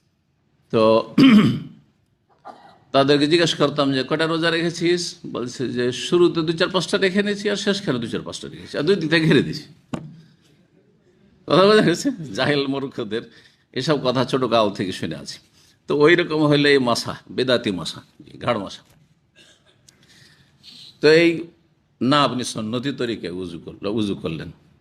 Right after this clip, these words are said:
উযুর বেদাত আরও আছে কিছু, শুধু মানে আমাদের দেশে প্রচলিত থাকলে বেদাত হয় না, যে কোনো দেশেই থাক না কেন।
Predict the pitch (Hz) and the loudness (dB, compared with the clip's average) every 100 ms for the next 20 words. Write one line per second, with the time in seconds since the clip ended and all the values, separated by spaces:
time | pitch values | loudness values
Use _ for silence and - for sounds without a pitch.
0 | _ _ _ - 147 175 202 202 185 190 | _ _ _ 4 6 8 8 6 4 2
1 | 175 180 175 - 131 165 180 - 269 - | 4 2 2 0 -2 0 -2 -2 -4 -6
2 | - 95 76 - 90 117 113 117 127 120 | -8 -10 -10 -12 -10 -10 -8 -4 0 0
3 | 135 160 160 156 170 165 165 160 165 160 | 0 -2 -2 -2 -2 -2 0 0 0 -2
4 | 156 165 160 147 135 139 143 151 160 151 | -2 0 2 2 0 0 -2 0 0 -2
5 | 135 123 107 82 71 82 90 | -2 -4 -6 -8 -12 -16 -18